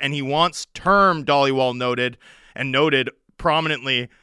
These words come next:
that Milstein was tweeting the money sign <laughs> after a particularly good Zadorov performance last week. Now, this is a player who's been incredibly composed, and his game's been actually quiet in a good way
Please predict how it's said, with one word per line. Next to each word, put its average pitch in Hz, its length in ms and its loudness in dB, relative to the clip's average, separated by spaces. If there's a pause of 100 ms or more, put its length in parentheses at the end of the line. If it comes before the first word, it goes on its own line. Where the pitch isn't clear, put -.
that 131 140 -4
Milstein 151 500 -6
was 127 140 -8
tweeting 175 400 0
the 196 80 2
money 240 260 2
sign 160 600 0
<laughs> - 560 -4
after 202 480 0
a 180 80 2
particularly 160 760 -2
good 139 200 -4
Zadorov 127 540 0 (360)
performance 131 680 -2
last 120 300 -4
week. 143 160 -2
Now, 147 220 0 (640)
this 214 120 -2
is 196 60 -2
a 247 40 0
player 196 320 4
who's 175 160 0
been 165 160 -2
incredibly 156 680 0
composed, 143 680 -2 (320)
and 170 80 -6
his 170 80 -4
game's 269 260 -2
been 302 160 -2
actually 180 340 -2
quiet 160 480 0
in 135 60 -12
a 123 60 -8
good 147 240 -4
way 90 300 -8